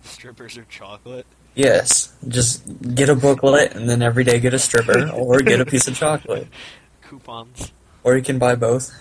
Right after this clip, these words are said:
Speaker 1: Or you can buy both at any time you really wish. Um, I think it's really cool. Um, I'm excited for Christmas for one. If you saw the new T V C that came out, like, a couple,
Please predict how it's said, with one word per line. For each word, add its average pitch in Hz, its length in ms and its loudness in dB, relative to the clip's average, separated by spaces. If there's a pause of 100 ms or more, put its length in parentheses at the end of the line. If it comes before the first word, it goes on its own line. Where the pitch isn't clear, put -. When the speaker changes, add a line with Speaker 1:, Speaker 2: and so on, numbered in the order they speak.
(760)
Speaker 1:
Or 135 120 -18
you 151 80 -16
can 156 160 -18
buy 139 220 -4
both 123 300 -14
at 120 80 -12
any 123 140 -16
time 123 300 -2
you 117 80 -18
really 120 260 -20
wish. 120 460 -14 (600)
Um, 131 440 -18 (1200)
I 165 160 -6
think 156 180 -14
it's 143 140 -20
really 127 260 -20
cool. 117 360 -20 (760)
Um, 110 280 -20
I'm 190 200 -8
excited 127 340 -16
for 120 100 -20
Christmas 120 360 -20
for 113 140 -20
one. 104 240 -20 (140)
If 131 120 -20
you 147 60 -16
saw 170 160 -12
the 165 100 -14
new 156 120 -16
T 151 200 -18
V 143 120 -14
C 139 240 -12
that 127 140 -14
came 127 200 -12
out, 123 160 -12
like, 113 320 -12
a 117 40 -20
couple, 120 420 -20